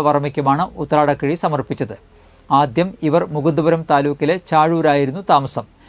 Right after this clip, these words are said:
പിന്നീട് ഇവിടെ ചാലക്കുടിയിലേക്ക് താമസം മാറ്റുകയായിരുന്നു. പന്ത്രണ്ട് വർഷമായി ചാലക്കുടി സർക്കാർ ആശുപത്രിക്ക്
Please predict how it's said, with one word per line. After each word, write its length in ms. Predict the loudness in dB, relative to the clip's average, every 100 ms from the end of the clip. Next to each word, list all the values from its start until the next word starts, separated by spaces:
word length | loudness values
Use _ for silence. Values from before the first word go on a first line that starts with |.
| _ -6
പിന്നീട് 340 | -2 2 2 2 0
ഇവിടെ 220 | 0 0 0 2
ചാലക്കുടിയിലേക്ക് 680 | 0 0 -2 0 0 -2 -2 2
താമസം 420 | 2 0 -8 -8 -6 -2
മാറ്റുകയായിരുന്നു. 680 | -2 -2 0 2 2 -2 -8 _ -20 -20 -20 -4 0
പന്ത്രണ്ട് 340 | 2 2 2 2
വർഷമായി 420 | 0 0 0 0 0
ചാലക്കുടി 360 | 0 0 -2 -4 -2
സർക്കാർ 280 | -2 0 0 0
ആശുപത്രിക്ക് 560 | 0 -2 -6 -4 -6 -6